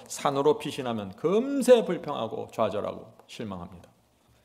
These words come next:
또 배에서 풍랑을 만나면 금세 두려워하고 어떻게 죽-, 이제 죽-, 죽으면 어떡할까 하고 두려워합니다. 그런데 주께서 무리를 걸어오시면은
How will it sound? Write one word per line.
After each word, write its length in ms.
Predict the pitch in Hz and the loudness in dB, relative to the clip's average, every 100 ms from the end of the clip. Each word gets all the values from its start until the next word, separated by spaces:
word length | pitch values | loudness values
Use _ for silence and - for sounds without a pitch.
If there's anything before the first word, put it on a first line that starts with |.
| _ _ _ _ | _ _ _ _
또 120 | 254 233 | 10 12
배에서 520 | 220 233 226 247 - | 12 12 12 12 12
풍랑을 500 | 240 240 233 240 220 | 6 10 12 12 12
만나면 380 | 202 233 240 226 | 12 10 8 12
금세 560 | 226 262 302 247 262 | 12 12 12 12 12
두려워하고 760 | 254 226 226 190 196 202 190 - - | 12 12 12 12 10 8 6 4 8
어떻게 380 | 196 196 220 196 | 8 10 10 8
죽-, 160 | - - | 4 -2
이제 180 | 196 214 | 8 8
죽-, 240 | 226 185 | 8 0
죽으면 380 | - 208 226 233 | -2 4 8 10
어떡할까 480 | 214 220 220 233 196 | 10 8 8 8 8
하고 180 | 202 196 | 8 6
두려워합니다. 800 | 196 190 156 151 147 131 113 - - - - | 6 4 4 2 2 2 0 -8 -20 -20 -2
그런데 240 | 139 139 | 2 2
주께서 320 | 143 160 147 | 2 2 2
무리를 320 | 160 170 180 185 | 2 4 6 8
걸어오시면은 680 | 175 165 143 147 127 113 | 8 8 6 2 0 -2